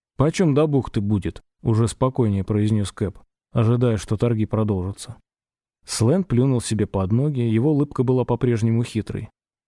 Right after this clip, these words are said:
«С червонец! На туды-сюды и обратно! И пойдёт с вас». На медленно покачивающейся лодке, скользящей по тёмным водам к бухте, Кэп и его команда напряжённо молчали.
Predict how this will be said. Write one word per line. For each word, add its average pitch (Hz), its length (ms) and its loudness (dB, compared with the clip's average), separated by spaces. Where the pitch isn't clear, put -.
«С - 60 -12
червонец! 143 720 2
На 127 180 4
туды-сюды 160 640 2
и 147 40 2
обратно! 113 640 -2
И 180 80 2
пойдёт 127 460 2
с - 80 -8
вас». 101 300 -4
На 117 180 4
медленно 127 380 2
покачивающейся 104 1000 -2
лодке, 127 460 -2
скользящей 123 640 0
по 117 160 -2
тёмным 113 380 2
водам 107 360 0
к 113 80 -2
бухте, 110 460 -2
Кэп - 340 0
и 127 100 0
его 110 220 2
команда 135 520 0
напряжённо 107 600 0
молчали. 104 600 -4